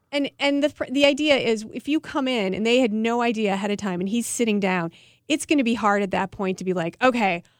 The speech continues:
Speaker 2: uh-oh, we gotta go out and get these ingredients that we
Speaker 1: Mm.
Speaker 2: don't already have." Or we're
Speaker 1: <laughs>
Speaker 2: gonna, like, "Okay, somebody who worked here who's our best, like,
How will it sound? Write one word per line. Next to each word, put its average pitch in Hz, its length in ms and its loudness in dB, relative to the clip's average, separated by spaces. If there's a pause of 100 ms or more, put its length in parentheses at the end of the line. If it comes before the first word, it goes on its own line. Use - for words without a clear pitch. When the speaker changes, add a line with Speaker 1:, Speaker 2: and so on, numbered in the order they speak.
(120)
Speaker 2:
uh-oh, 202 320 2
we 214 120 -2
gotta 233 180 4
go 214 120 2
out 208 120 2
and 202 100 -6
get 196 140 -4
these 202 140 -4
ingredients 185 420 0
that 120 80 4
we 110 80 4
Speaker 1:
Mm. 87 40 -2
Speaker 2:
don't 185 160 -4
already 180 240 -6
have." 185 720 0
Or 220 160 4
we're 226 80 2
Speaker 1:
<laughs> 269 80 2
Speaker 2:
gonna, 254 160 -2
like, 226 260 0 (300)
"Okay, 277 260 2
somebody 277 460 0
who 262 100 2
worked 233 320 -2
here 226 280 0
who's 208 180 -2
our 175 80 0
best, 214 540 -2
like, 190 340 0